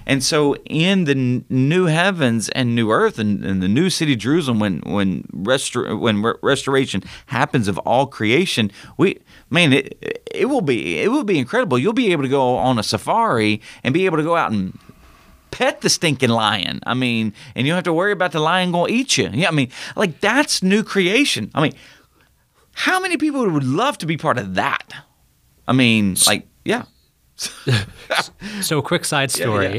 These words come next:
Speaker 1: yeah.
Speaker 2: I, I can't help. Uh, we went to Gatorland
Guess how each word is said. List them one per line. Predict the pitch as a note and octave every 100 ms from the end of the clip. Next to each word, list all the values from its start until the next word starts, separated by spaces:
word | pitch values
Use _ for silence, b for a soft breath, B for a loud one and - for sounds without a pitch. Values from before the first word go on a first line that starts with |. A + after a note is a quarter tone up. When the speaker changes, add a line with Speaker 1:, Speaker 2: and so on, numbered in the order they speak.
| -
Speaker 1:
yeah. | A#2+ C3+
Speaker 2:
I, | B2
I | A#2
can't | - C#3+
help. | A2+ G#2+ - -
Uh, | B2 A#2+
we | C#3+ A#2+ C3+
went | D3 C#3
to | -
Gatorland | G#2+ A#2+ A#2 G#2 F2+ F2+